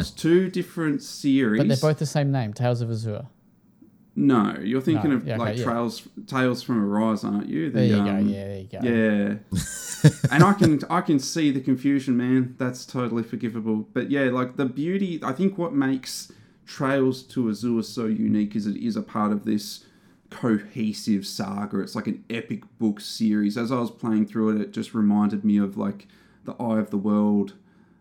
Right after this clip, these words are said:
Speaker 2: where, um, or, or Game of Thrones, where you've got this continent and there's these stories playing out simultaneously that eventually come to reward with these payoffs when they intertwine.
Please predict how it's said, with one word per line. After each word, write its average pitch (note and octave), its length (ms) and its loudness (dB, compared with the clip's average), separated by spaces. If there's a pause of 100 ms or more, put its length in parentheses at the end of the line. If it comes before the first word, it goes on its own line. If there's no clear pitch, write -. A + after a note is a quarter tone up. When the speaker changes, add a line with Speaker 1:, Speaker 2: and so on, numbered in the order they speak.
Speaker 2:
where, G#2 460 2
um, G#2 280 2
or, A2 180 0
or G#2 160 -6
Game G#2+ 260 2
of G2+ 120 -4
Thrones, G2+ 340 -2
where G#2 80 -2
you've G#2 140 0
got - 140 -6
this G#2+ 140 -8
continent G#2+ 680 0
and G#2 140 0
there's G#2 180 0
these G#2 200 -2
stories A2 400 -2
playing G#2 320 0
out G2+ 140 -4
simultaneously G#2 1000 0
that G#2 140 -4
eventually G#2 480 -2
come G2+ 300 -2
to G#2 120 -8
reward G2+ 480 -2
with G2+ 120 -8
these G2+ 220 -4
payoffs G#2 520 -4
when G#2+ 180 0
they G#2 220 -4
intertwine. G#2+ 680 -4